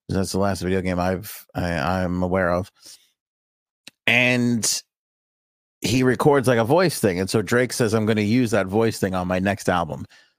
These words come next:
'Cause the way the kid said the whole, "You got a big hog." Um,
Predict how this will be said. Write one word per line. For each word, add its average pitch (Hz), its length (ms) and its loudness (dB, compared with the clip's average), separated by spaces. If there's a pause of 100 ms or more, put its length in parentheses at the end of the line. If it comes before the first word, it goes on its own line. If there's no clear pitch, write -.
(140)
'Cause 101 180 -2
the 98 80 0
way 92 120 0
the 90 100 -4
kid 92 240 -4
said 92 280 -2
the 87 100 0
whole, 92 240 0
"You 90 80 -4
got 92 120 0
a - 20 -6
big 87 200 -4
hog." 85 320 -6 (500)
Um, 92 640 -2